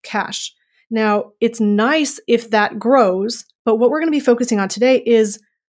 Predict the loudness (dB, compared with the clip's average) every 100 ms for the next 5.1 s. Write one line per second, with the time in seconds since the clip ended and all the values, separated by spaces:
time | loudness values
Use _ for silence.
0 | -4 0 0 2 0 0 -6 -2 0 2
1 | 4 4 4 0 0 0 0 -2 -2 0
2 | 0 0 -4 -2 0 2 0 -2 -8 _
3 | _ -2 2 4 2 0 -6 -2 2 2
4 | 0 -8 _ _ -8 -6 -4 -6 -6 -10
5 | -10